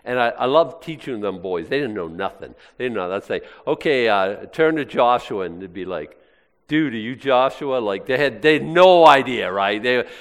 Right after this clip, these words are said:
it was like, uh, and, but I saw the Word of God transform lives.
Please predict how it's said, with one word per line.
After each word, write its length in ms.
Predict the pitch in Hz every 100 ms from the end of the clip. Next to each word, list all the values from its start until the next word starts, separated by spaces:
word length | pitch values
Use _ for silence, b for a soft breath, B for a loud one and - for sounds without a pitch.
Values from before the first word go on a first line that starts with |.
| B
it 100 | 139
was 240 | 143 120 131
like, 220 | 110 - B B
uh, 300 | - 117 101 87 B -
and, 260 | 123 127 - -
but 180 | 120 143
I 100 | 147
saw 580 | - 180 202 151 120 117
the 160 | 127
Word 180 | 123 135
of 140 | 120
God 280 | 123 135 117
transform 640 | - 120 110 - 113 110 113
lives. 320 | 131 156